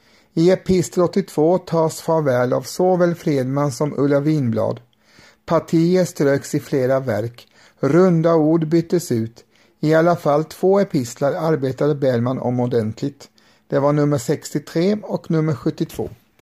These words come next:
Källgrens förord skulle bli långsiktigt betydelsefullt och forma eftervärldens bild av Bellman,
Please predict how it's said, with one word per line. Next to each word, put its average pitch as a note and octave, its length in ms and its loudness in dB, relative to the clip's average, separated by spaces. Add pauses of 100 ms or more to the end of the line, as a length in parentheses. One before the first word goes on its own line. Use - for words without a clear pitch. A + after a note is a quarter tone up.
(400)
Källgrens G3+ 880 4
förord D#3 840 2
skulle E3 280 2
bli D#3+ 160 4
långsiktigt D3+ 840 0
betydelsefullt C3 960 -2
och C3 100 -2
forma E3 520 2
eftervärldens C#3+ 800 0
bild C3+ 380 0
av C3+ 160 -2
Bellman, B2 520 0